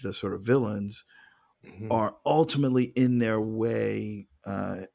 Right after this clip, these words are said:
Speaker 1: prevent, pre-, in the main character's way, preventing that from happening. And,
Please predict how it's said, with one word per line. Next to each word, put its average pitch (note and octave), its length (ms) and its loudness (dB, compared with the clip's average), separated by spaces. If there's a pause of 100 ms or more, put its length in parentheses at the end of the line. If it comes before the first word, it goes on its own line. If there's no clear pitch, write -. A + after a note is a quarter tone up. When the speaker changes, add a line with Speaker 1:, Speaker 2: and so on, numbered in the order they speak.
(140)
Speaker 1:
prevent, G#2 580 -6
pre-, - 300 -14
in A#2+ 100 4
the G#2+ 80 2
main B2+ 220 4
character's F#2+ 420 -2
way, F#2+ 160 -2
preventing G2+ 580 -4
that F#2+ 300 -10
from F2 160 -16
happening. - 460 -12 (500)
And, F#2+ 480 -8